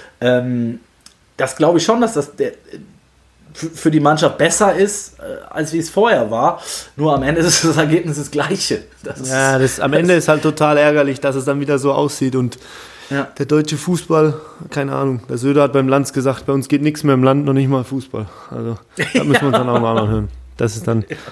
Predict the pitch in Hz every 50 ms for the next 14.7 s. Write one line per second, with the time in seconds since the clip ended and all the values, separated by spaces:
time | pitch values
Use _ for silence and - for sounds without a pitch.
0 | - - - 117 110 120 123 123 131 - - 131 117 127 139 175 175 127 110 101
1 | 110 104 98 - - - - - _ _ _ _ _ _ _ _ _ _ _ -
2 | 131 143 147 143 - - - - _ _ _ 127 131 156 175 170 139 98 - -
3 | - - 120 151 160 143 107 - - - 113 113 113 110 110 110 - - - 107
4 | 110 110 110 - - 101 98 - - - - - _ _ - 104 139 151 120 -
5 | - - _ - - _ - - - - - - - - - - - 113 120 135
6 | 139 135 135 127 131 - 127 117 - - 127 117 110 - - - - - - -
7 | 123 117 139 156 156 156 143 127 110 117 156 147 - - 135 131 131 135 135 131
8 | 127 131 127 123 113 69 - - - - - 120 113 - 127 117 - - - 147
9 | 147 147 143 135 127 131 131 135 131 123 127 131 135 135 131 127 - - 123 123
10 | 120 113 - 135 123 123 123 123 - 135 120 120 113 - - - - - - -
11 | - - - 113 120 135 147 147 - 139 127 127 131 135 135 131 - 127 123 123
12 | 123 120 113 120 - - 135 135 139 131 117 113 123 135 135 127 123 113 104 123
13 | 143 - - 120 - - - - - 123 110 - - - - - - - - -
14 | 123 - - - 113 117 - - - - 110 127 143